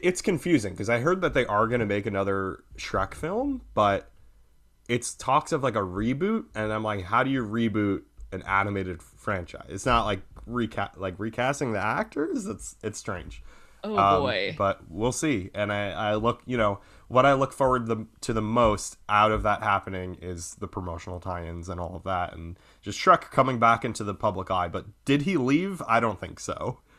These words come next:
Speaker 2: It's really wild. I think that TikTok has helped him ascend. <laughs> Like, TikTok has done a lot for, um, seventeen-year-old white girls,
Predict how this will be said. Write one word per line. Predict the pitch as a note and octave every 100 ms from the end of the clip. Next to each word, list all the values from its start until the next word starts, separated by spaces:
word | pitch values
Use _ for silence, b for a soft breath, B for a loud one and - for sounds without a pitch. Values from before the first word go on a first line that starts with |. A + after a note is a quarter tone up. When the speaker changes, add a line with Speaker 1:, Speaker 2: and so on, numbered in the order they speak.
| b -
Speaker 2:
It's | F4+ F4+ - - _
really | G#3+ A3 F#4+ B4 E4+ G3+
wild. | F3+ F#3 F3+ G3+ F3+ F3 E3 C3 -
I | B3+
think | - D#4 E4 -
that | G4+ - _ _
TikTok | - - F#3+ - A#3+ C4 C#4 -
has | B3 G3
helped | F3+ F#3 -
him | B3 G#3+
ascend. | G3+ G3 - F3+ F#3 E4 A4+ A#4 -
<laughs> | - F#4+ F#4+
Like, | B3 A#3 B B B -
TikTok | D4+ F4 E4+ F4
has | D4
done | G3+ A#3+
a | A#3+
lot | G#3+ A3 A3+
for, | - F#3+ E3+ -
um, | E3 D#3 C#3 - - B B B B
seventeen-year-old | - - B3+ C#4 D#4+ E4+ D4+ C#4+ B3+ A3
white | F#3+ G3 F3+
girls, | F#3 D3 C3+ G3+ -